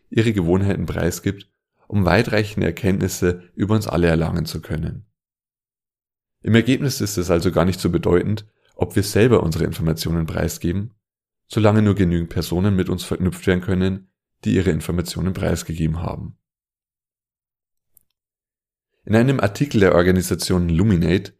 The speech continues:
können wir lesen, dass das Gefüge mit C O zwei verglichen werden kann. Der C O zwei Ausstoß unseres Nachbarn kann uns mehr schaden als unser eigener geringerer C O zwei Ausstoß.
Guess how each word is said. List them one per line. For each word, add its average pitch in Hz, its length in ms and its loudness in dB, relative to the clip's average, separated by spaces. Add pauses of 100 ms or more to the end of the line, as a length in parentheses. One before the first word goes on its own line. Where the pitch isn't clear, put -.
(260)
können 120 260 2
wir 92 100 4
lesen, 87 500 -2 (240)
dass 107 160 -4
das - 160 -6
Gefüge 123 400 2
mit 95 180 4
C - 320 -2
O 95 60 4
zwei 90 300 0
verglichen 80 460 -4
werden - 220 -4
kann. - 300 -14 (880)
Der 80 340 -2
C - 240 0
O 101 60 4
zwei 95 320 0
Ausstoß 107 400 0
unseres 101 400 -2
Nachbarn 101 520 -2 (340)
kann 110 180 2
uns 113 160 -2
mehr 92 240 2
schaden 101 300 -2
als 90 140 0
unser 92 320 -4
eigener 92 380 0
geringerer 90 600 -2
C - 200 -6
O 85 60 -4
zwei - 300 -6
Ausstoß. - 580 -12